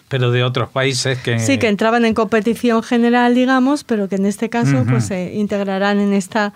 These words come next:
Speaker 2: que antes era mejor, eh, película en lengua extranjera. Ya saben cómo se elige,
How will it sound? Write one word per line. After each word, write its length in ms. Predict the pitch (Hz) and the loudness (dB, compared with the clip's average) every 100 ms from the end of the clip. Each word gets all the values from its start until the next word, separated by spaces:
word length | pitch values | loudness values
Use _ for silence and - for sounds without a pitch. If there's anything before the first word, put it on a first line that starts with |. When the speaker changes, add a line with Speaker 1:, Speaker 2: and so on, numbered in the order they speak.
| - - - _ | -12 -20 -20 _
Speaker 2:
que 100 | - | -2
antes 320 | 214 202 202 | 0 0 -2
era 160 | 226 220 | 0 0
mejor, 360 | 208 196 220 208 - | 0 -2 -4 -4 -6
eh, 340 | 214 202 196 190 | -4 -2 -2 -2
película 380 | 220 214 233 | -2 0 0
en 60 | 202 | 2
lengua 220 | 196 202 | 2 0
extranjera. 500 | 202 208 180 196 180 | -2 -4 -6 -4 -4
Ya 200 | 185 233 | 0 0
saben 320 | 247 269 269 269 | 0 0 2 2
cómo 320 | 254 247 247 | 2 2 2
se 300 | 240 254 240 | 2 2 2
elige, 440 | 233 240 - 262 | 4 2 0 -2